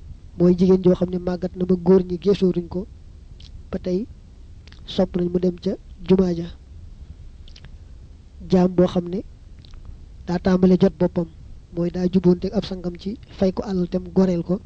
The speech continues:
sotteegul, waaye ma nga ca loola, moom du aajowoo muy laaj ndigal, sopp nañ mu daldi dem julli ji.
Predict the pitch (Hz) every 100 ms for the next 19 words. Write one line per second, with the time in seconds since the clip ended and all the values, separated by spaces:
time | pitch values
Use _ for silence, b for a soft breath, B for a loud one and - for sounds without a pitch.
0 | - - - - - - - - 208 -
1 | 185 175 185 180 175 185 180 185 170 180
2 | - - - - - - b b b -
3 | - 180 180 247 190 185 175 175 196 196
4 | 190 185 180 170 147 - - - - -
5 | - - - - 185 190 175 180 175 165
6 | 180 - - - - - - - - 185
7 | 180 190 180 156